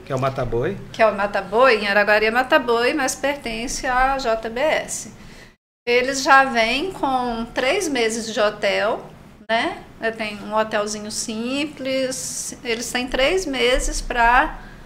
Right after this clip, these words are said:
Speaker 2: conseguir um lugar pra morar. Então, eles já vêm com o trabalho e já vêm com um lugar pra ficar durante três meses. Aí ele tem esse prazo de, durante três meses, procura-, procurar um lugar pra morar em Araguari.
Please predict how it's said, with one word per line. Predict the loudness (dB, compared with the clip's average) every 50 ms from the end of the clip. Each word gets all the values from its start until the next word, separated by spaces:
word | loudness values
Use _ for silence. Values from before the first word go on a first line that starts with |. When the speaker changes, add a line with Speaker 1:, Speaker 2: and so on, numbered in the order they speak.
| -20 -10
Speaker 2:
conseguir | -6 -4 -2 -2 -2 -4 -4 -6 -6 -4 -4 -4 -4 -6 -8 -12 -16 -18 -20 -20 -20 -20 _ _ _ _ _ _ _ _ _ _ -8
um | -6
lugar | -4 0 2 4 4 4 4 2
pra | -2 -4
morar. | -2 -2 -2 0 2 2 2 2 0 -6 -10 -14 -16 -18 -18 -16 -16 -16 -16 -18 -20 -20 -14 -10
Então, | -8 -6
eles | -6 -6 -6 -2
já | 0 2 2
vêm | 2 0 -4 -4 -4 -6 -6
com | -8 -8 -8 -8
o |
trabalho | -6 -4 -2 -2 0 2 2 4 4 6 6 4 4 2 0 -4 -6 -6 -6 -6 -6 -6 -6
e | -8 -8 -8
já | -6 -2 -2 -2 0
vêm | 0 -2 -2 -4 -4
com | -8 -8 -8
um | -6 -4 -4 -6 -6 -8 -8 -8 -8 -8 -6
lugar | -6 -4 0 0 0 0 0 -4
pra | -8 -12
ficar | -10 -10 -12 -12 -6 -2 -2 -2 -2 -4 -8 -12
durante | -12 -10 -10 -10 -10 -10 -10
três | -8 -6 -6 -6 -6 -8 -8
meses. | -8 -8 -10 -12 -12 -10 -12 -12 -12 -14 -16 -18 -18 -20 -10 _
Aí | -4 -4 -2 -2
ele | -4 -4 -6 -6
tem | -8 -8 -8 -6 -6
esse | -4 -4 -6 -6 -6
prazo | 0 4 6 8 8 8 8 6 4 -2 -6 -10
de, | -12 -12 -8
durante | -8 -6 -6 -4 -6 -6 -6 -8 -10
três | -6 -4 -2 -2 -2 -4 -6
meses, | -6 -6 -6 -6 -6 -8
procura-, | -8 -10 -10 -8 -8 -8 -8 -6 -6 -8 -10 -10 -8
procurar | -8 -8 -6 -4 -4 -2 0 0 0 -2 -4
um | -6 -8 -10 -8 -8
lugar | -8 -4 -4 -4 -4 -4
pra | -6 -6 -6
morar | -6 -4 -4 -4 -4 -4
em | -6 -6 -6
Araguari. | -4 -4 -4 -4 -4 -6 -6 -6 -6 -8 -10